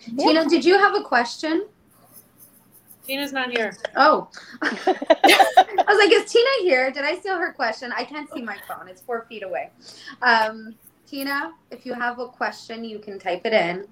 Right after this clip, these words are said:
Speaker 2: I know she's hyping us up. But what does the cream of tartar do? I can't say it in English.
Speaker 1: <laughs>
Speaker 2: Tartar.
Speaker 1: Tartar. It's
Speaker 2: Tartar.
Speaker 1: pota-, it's the potassium. So you just add that in.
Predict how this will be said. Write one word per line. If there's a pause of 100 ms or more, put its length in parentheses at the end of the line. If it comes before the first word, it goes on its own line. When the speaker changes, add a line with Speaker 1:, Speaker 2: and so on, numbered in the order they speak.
(160)
Speaker 2:
I
know
she's
hyping
us
up. (800)
But
what
does
the (120)
cream
of (1120)
tartar
do? (200)
I
can't
say
it
in
English. (180)
Speaker 1:
<laughs>
Speaker 2:
Tartar. (380)
Speaker 1:
Tartar.
It's
Speaker 2:
Tartar.
Speaker 1:
pota-,
it's
the
potassium. (500)
So
you
just
add
that
in.